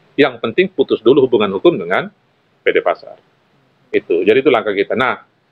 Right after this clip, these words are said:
sekali lagi terkait pembongkaran, pembongkaran tadi apa? Pembongkaran yang kebetulan ada beberapa orang P D Pasar, ada parkir mobil, mobil apa namanya, Pol P P, ya, terus ada pernyataan daripada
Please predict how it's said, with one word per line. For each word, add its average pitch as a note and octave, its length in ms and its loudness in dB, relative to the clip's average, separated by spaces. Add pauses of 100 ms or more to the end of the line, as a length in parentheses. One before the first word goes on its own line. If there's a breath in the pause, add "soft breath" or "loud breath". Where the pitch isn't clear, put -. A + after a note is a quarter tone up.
(300)
sekali D3+ 400 0
lagi D3+ 240 2
terkait C#3+ 400 0
pembongkaran, B2+ 640 2
pembongkaran A#2+ 480 2
tadi A#2+ 320 -2
apa? G#3 240 -2 (240)
Pembongkaran A#2 640 2
yang A2 240 2
kebetulan A2+ 500 2
ada G#2+ 220 -2
beberapa G#2+ 400 2
orang G#2+ 240 2
P G#2 160 0
D G2+ 80 2
Pasar, B2+ 560 2
ada G#2+ 240 0
parkir A2 400 0
mobil, G2 480 0 (800)
mobil G2 340 2
apa G2 220 0
namanya, F#2 340 -2
Pol G2+ 220 2
P F#2+ 160 -2
P, - 80 -4 (800)
ya, F2 320 2
terus A#2 240 2
ada A2+ 160 2
pernyataan A2+ 560 0
daripada G2+ 480 0